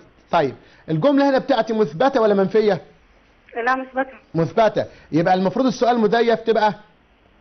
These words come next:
Speaker 2: آه، منفية.
Speaker 1: منفية تبقى؟
Speaker 2: آه، don't they.
Speaker 1: حلو قوي، بالصيغه المختصره، مش do not، don't they، بنفس
Speaker 2: آه.
Speaker 1: المنطق كده، don't ايه؟ they.
Speaker 2: They.
Speaker 1: طيب، حلو قوي، يبقى كده بالنسبه لنا ده خلصنا من جزء. تعالي بقى هنا بقول قاعده،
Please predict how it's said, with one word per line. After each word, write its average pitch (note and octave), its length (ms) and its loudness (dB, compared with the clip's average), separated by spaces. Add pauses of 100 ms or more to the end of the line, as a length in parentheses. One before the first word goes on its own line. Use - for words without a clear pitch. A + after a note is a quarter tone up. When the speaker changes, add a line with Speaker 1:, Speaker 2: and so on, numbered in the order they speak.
(280)
Speaker 2:
آه، A3+ 240 0 (220)
منفية. B3+ 460 -2 (140)
Speaker 1:
منفية F#3+ 380 0
تبقى؟ A3 360 0 (600)
Speaker 2:
آه، A#3 840 0
don't D4 420 -4
they. - 20 2
Speaker 1:
حلو G#3+ 260 4
قوي، G3 220 2
بالصيغه G#3+ 380 0
المختصره، G#3+ 560 0
مش F3 140 -2
do A3 240 0
not، A#3+ 180 2 (460)
don't A#3+ 280 2
they، G3+ 260 2 (340)
بنفس G#3 280 -2
Speaker 2:
آه. G#3 40 2
Speaker 1:
المنطق F#3+ 220 0
كده، D#3+ 320 -2
don't A3 60 -2
ايه؟ A3 280 2 (240)
they. D3+ 280 0
Speaker 2:
They. A#3 200 -2 (360)
Speaker 1:
طيب، E3 220 0
حلو G3 200 -2
قوي، B2+ 100 -2 (220)
يبقى E3+ 160 0
كده A3+ 160 2
بالنسبه G#3 240 0
لنا A3 240 -2 (140)
ده F3+ 80 0
خلصنا G#3 320 -2
من E3+ 60 -2
جزء. D3+ 260 -2 (520)
تعالي B3+ 260 2
بقى A#3+ 300 2
هنا C4 100 2
بقول B3+ 240 0
قاعده، E3+ 440 0